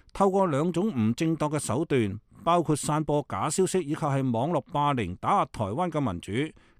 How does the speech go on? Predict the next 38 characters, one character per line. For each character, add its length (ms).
企 140
圖 180
影 180
響 180
選 220
情。 240
美 120
國 160
在 200
台 80
協 160
會 160
主 140
席 180
莫 300
健 220
日 80
前 200
接 140
受 220
台 160
灣 320
T 180
V 140
B 280
S 280
電 160
視 160
台 240
專 240
訪 220
嘅 80
時 160
候， 120
亦 140
都 80
表 240
示， 320